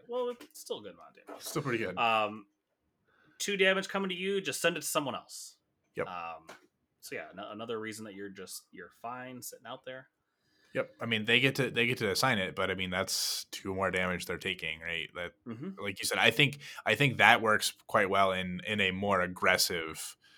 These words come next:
Speaker 2: uh, Hunt the Hunters versus the more, you know, city focused kind of
Speaker 1: Right.
Speaker 2: flavor.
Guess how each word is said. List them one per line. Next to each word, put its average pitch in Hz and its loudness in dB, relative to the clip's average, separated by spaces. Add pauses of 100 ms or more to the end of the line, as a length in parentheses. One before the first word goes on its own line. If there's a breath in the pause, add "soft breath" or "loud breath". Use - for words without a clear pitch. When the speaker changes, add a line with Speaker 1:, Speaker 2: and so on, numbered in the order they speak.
(260 soft breath)
Speaker 2:
uh, 82 0 (200)
Hunt - -2
the 87 -2
Hunters 85 -4 (120)
versus 90 -2
the 85 -4
more, 82 -4 (560)
you 98 -12
know, 78 -12 (360)
city 87 -6
focused - -8 (600)
kind - -12
of - -12
Speaker 1:
Right. - -10
Speaker 2:
flavor. - -8